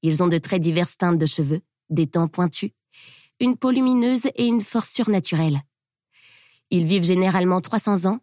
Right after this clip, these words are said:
mais leurs fées royaux vivent des milliers d'années. Fées de Loken. Les fées de Loken habitent un continent méridional, ainsi que dans les îles et les mers qui traversent les terres fées. Ils peuvent se transformer en créatures ressemblant à des poissons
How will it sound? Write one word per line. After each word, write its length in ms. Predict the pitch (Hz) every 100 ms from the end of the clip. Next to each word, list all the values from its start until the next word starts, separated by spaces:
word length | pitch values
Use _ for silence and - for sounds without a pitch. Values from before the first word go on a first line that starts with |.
| _
mais 180 | - 240
leurs 180 | 240 240
fées 180 | - 233
royaux 360 | 202 202 202
vivent 260 | 196 185 160
des 120 | 170
milliers 320 | 165 165 151
d'années. 320 | 143 135 139 - _ _ _ _ _ _ _ _
Fées 220 | - - 196
de 100 | 185
Loken. 480 | 175 - 156 139 - _ _ _ _ - -
Les 140 | 214
fées 160 | 240 285
de 80 | 240
Loken 340 | 233 220 254
habitent 300 | 214 180 208
un 100 | 180
continent 380 | 165 175 - 180
méridional, 680 | 175 170 151 160 156 139 135 _ _ _
ainsi 240 | 170 170 220
que 100 | 190
dans 140 | 180
les 300 | 180 170 151
îles 160 | 196 220
et 120 | 190
les 100 | 180
mers 220 | 175 175 -
qui 100 | 170
traversent 400 | - 165 160 -
les 80 |
terres 220 | 151 143 -
fées. 200 | 147 139 _ _ _ _ _
Ils 160 | 247 247
peuvent 240 | 254 233
se 140 | -
transformer 480 | 240 240 208 220 220
en 80 | 208
créatures 420 | - 196 196 208
ressemblant 400 | 196 - 180 180
à 100 | 170
des 120 | 160
poissons 360 | 160 165 156 147